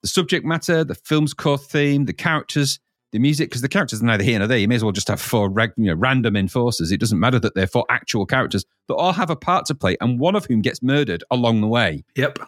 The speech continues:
Speaker 1: Or two, actually, sorry, two of whom get murdered
Speaker 2: Two of
Speaker 1: along the
Speaker 2: them
Speaker 1: way.
Speaker 2: get killed, yeah, yeah. Two of them get murdered.
Speaker 1: You know, but why, why worry about all of that? You know, there's a real story underneath all this, which is about brutal gangsters, gang leaders, and a regime of violence and corruption.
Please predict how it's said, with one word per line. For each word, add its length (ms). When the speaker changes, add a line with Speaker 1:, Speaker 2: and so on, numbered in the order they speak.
Speaker 1:
Or 100
two, 280
actually, 240
sorry, 180
two 300
of 100
whom 200
get 140
murdered 220
Speaker 2:
Two 120
of 40
Speaker 1:
along 120
the 40
Speaker 2:
them 100
Speaker 1:
way. 120
Speaker 2:
get 80
killed, 260
yeah, 140
yeah. 200
Two 160
of 80
them 160
get 120
murdered. 400
Speaker 1:
You 120
know, 80
but 160
why, 300
why 280
worry 240
about 220
all 100
of 100
that? 220
You 80
know, 140
there's 180
a 60
real 280
story 440
underneath 360
all 80
this, 220
which 180
is 60
about 460
brutal 320
gangsters, 560
gang 340
leaders, 420
and 120
a 60
regime 460
of 120
violence 480
and 120
corruption. 540